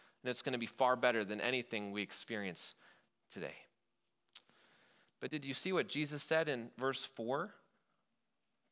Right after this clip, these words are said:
"And you know the way to where I'm going."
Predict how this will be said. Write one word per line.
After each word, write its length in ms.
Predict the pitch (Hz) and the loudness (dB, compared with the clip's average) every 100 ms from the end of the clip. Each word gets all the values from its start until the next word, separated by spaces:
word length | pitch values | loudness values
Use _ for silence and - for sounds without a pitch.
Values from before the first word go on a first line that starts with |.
| _ _ _ - | _ _ _ -2
"And 100 | 143 | -2
you 160 | 143 156 | 2 2
know 320 | 151 175 202 | 6 6 6
the 140 | 160 | 4
way 400 | 139 160 117 127 - - _ _ _ _ _ - | 6 6 6 2 -6 -20 _ _ _ _ _ -2
to 140 | 143 | 2
where 160 | 139 143 | 4 6
I'm 180 | 127 | 4
going." 320 | 123 135 101 | 4 2 2